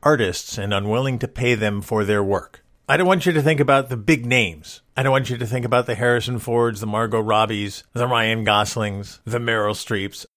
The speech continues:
They get their money. But there are a lot of actors out there who are just what they call working actors. They do a commercial,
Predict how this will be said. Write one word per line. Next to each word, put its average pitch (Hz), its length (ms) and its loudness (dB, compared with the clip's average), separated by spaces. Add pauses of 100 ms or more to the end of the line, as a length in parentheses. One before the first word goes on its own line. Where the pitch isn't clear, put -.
They 165 220 2
get 175 180 0
their 147 160 4
money. 117 360 0 (220)
But 151 160 0
there 190 140 6
are 185 160 8
a 165 60 6
lot 165 220 4
of 147 100 4
actors 139 380 0
out 107 180 2
there 98 260 0
who 113 200 0
are 110 100 2
just 120 300 -4
what 123 100 -2
they 117 100 0
call 113 400 0
working 113 460 0
actors. - 480 -6 (120)
They 110 120 0
do 110 140 0
a 107 60 2
commercial, 104 640 -2